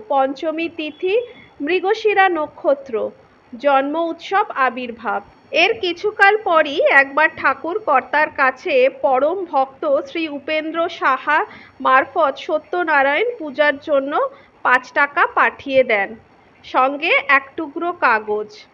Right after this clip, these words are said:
যাতে লেখা ছিল, "সত্যনারায়ণ দয়া করিয়া এই তোমার সিন্নির পাঁচ টাকা গ্রহণ করিবা, ইতি দয়াময় সত্যনারায়ণ।"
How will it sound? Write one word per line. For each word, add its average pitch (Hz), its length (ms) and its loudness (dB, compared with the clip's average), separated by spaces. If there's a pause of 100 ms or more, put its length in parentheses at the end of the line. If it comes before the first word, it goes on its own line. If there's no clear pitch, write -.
(600)
যাতে 254 380 2
লেখা 294 380 0
ছিল, 320 440 0 (420)
"সত্যনারায়ণ 294 1000 2
দয়া 254 320 2
করিয়া 320 600 0
এই 277 320 0
তোমার 285 340 0
সিন্নির 285 640 -6
পাঁচ 247 300 0
টাকা 302 360 -2
গ্রহণ 269 480 -2
করিবা, 208 580 -2
ইতি 302 340 -8
দয়াময় 254 560 0
সত্যনারায়ণ।" 214 1000 -4